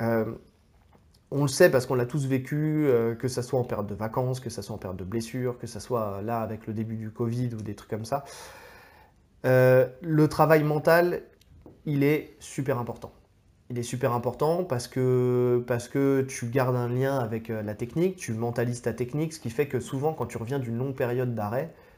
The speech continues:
tu es plus fort. À mon sens, parce que justement, tu,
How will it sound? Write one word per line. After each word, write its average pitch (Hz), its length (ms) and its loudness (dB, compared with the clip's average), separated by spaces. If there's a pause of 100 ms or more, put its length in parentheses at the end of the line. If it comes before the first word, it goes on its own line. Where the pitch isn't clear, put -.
(140)
tu 110 480 -6
es 110 160 -2
plus 127 180 -4
fort. - 300 -8 (880)
À 107 80 -8
mon 107 140 -6
sens, 170 220 -2
parce 110 160 -6
que 123 100 -4
justement, 120 520 0
tu, 117 400 -2